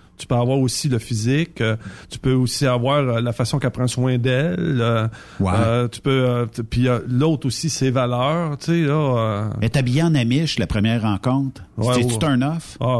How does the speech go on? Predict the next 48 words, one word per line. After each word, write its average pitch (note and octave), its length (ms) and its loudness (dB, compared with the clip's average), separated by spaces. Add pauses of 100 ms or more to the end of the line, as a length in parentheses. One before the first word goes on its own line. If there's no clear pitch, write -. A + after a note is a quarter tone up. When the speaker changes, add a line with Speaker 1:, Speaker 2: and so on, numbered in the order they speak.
Speaker 1:
plus C3+ 200 0
que C3 80 0
ça, C#3+ 220 0
là, F3 100 2 (120)
en B2 60 -2
jogging, D3 520 0
euh, A2+ 380 0
négligé, B2+ 540 0
là. F#3 160 -2 (160)
Speaker 2:
Ouais. G#2 260 2 (240)
Speaker 1:
Avec A2 320 -2
un C3 120 2
gris C#3 260 2
douteux, D#3 420 0 (300)
là. F#2 180 2
Speaker 2:
Ouais. A#2 40 0 (200)
Speaker 1:
Tu D#3+ 140 0
sais, E3+ 240 0
c'est, - 40 -12
c'est - 180 -2
Speaker 2:
Tu A2+ 60 2
Speaker 1:
tout. G#2+ 100 0
Speaker 2:
dis, B2+ 80 2
c'est-tu A#2+ 460 -2
parce A2+ 200 -2
qu'elle B2 120 0
était, - 140 -2
euh, G2+ 340 0
pas A#2 160 0
lavée G2+ 320 0
Speaker 1:
Ah, E3 140 2
Speaker 2:
ou D3+ 40 2
Speaker 1:
c'est, B2 180 0
Speaker 2:
c'est C3 80 0
parce D#3+ 160 0
Speaker 1:
écoute, - 0 -
Speaker 2:
qu'ils - 80 -8
sont A#2 140 0
Speaker 1:
je, A2+ 180 0
je, C3 120 0
Speaker 2:
tachés, F3 300 -2
Speaker 1:
je, C#3+ 60 -2
Speaker 2:
ou ? B2 40 0
Speaker 1:
je G#2+ 120 -2
la D3 80 4
vois C#3+ 160 2
même C3 240 0
pas. D3 260 -2